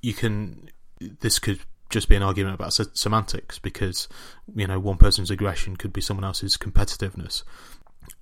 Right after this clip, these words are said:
He's, obviously, he's been sort of accused of,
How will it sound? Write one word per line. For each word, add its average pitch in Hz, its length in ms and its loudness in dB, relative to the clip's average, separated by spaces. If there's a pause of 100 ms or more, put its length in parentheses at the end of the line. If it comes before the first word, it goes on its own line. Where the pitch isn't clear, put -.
(140)
He's, 113 320 8
obviously, 107 360 2
he's 101 220 2
been 98 260 2
sort 95 200 -6
of 98 40 -12
accused 98 600 -2
of, 95 260 -8